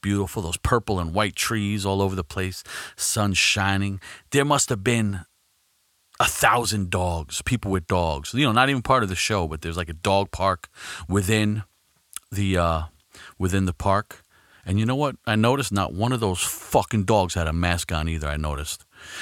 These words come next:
But anyway, so many dogs, all types of people, people for the show, and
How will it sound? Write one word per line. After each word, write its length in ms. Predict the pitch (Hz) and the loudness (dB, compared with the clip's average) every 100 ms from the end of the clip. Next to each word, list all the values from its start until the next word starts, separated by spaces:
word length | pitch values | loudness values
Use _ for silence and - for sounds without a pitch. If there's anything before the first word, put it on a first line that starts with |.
| - - | -2 4
But 120 | 139 | 6
anyway, 340 | 135 107 101 - - - _ _ _ _ | 6 4 2 -2 -18 -20 _ _ _ _
so 240 | - - 151 | 0 4 4
many 160 | 143 | 4
dogs, 880 | 117 104 135 135 131 131 131 123 - - _ _ _ - - - | 4 6 8 8 6 4 -2 -4 -4 -8 _ _ _ -20 -20 2
all 180 | 180 180 | 6 6
types 320 | - 151 127 | 4 2 2
of 80 | 110 | -2
people, 400 | - 123 - 131 - | 0 0 -2 -6 2
people 240 | 156 156 | 2 2
for 160 | 120 131 | -2 0
the 100 | 110 | 2
show, 460 | - 143 139 143 - | 4 6 6 4 0
and 480 | 107 139 120 107 | 0 2 2 -2